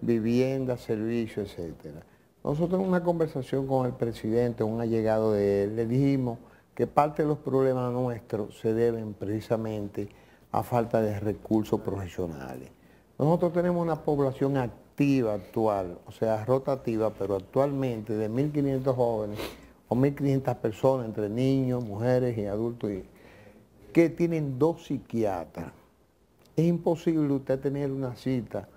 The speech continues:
así que sobre todo en estos momentos que los pacientes que están llegando están psicóticos por la sustancia que están usando. Después de la pandemia,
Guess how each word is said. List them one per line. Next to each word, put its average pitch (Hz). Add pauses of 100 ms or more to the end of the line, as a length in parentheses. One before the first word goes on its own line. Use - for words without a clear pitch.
(440)
así 135
que 131
sobre 123
todo 127
en 113
estos 127
momentos 127 (240)
que 117
los 110
pacientes 139
que 151
están 143
llegando 110 (440)
están 131
psicóticos 120 (240)
por 117
la 110
sustancia 101
que 110
están 98
usando. 120
Después 92
de 135
la 147
pandemia, 123